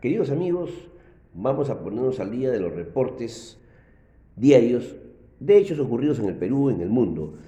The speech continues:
El, los commodities en el mundo,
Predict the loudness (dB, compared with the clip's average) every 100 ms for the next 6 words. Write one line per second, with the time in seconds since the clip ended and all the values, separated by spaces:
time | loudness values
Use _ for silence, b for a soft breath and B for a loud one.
0 | B B B -20 -20 _ _ 0 4 4
1 | 4 4 4 4 2 2 0 0 2 0
2 | -4 -4 0 2 2 2 2 -2 -4 -12